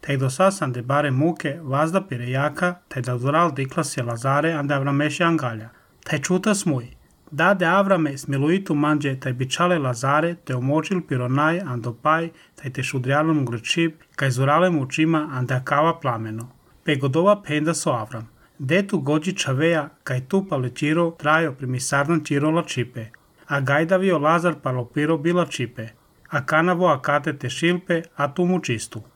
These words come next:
Osim godova, maškaramendi taj tumendi si bari provalija. Taj vio kola sa vekamenesas naštik način o kotara karing, niti a katar o koring.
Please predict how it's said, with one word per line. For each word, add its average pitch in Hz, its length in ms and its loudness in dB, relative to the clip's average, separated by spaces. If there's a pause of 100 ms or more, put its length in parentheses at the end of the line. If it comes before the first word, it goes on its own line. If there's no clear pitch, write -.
(300)
Osim 190 360 2
godova, 160 580 0
maškaramendi 143 840 0
taj 127 140 -4
tumendi 151 520 0
si 131 160 -4
bari 143 300 0
provalija. 143 640 0 (180)
Taj 151 160 -2
vio 185 260 2
kola 170 340 2
sa 143 180 -4
vekamenesas 131 920 0
naštik 156 460 0
način 143 400 0
o 123 60 -2
kotara 131 500 0
karing, 160 520 0
niti 151 380 -2
a 123 100 -6
katar 139 440 0
o 147 80 0
koring. 117 460 -4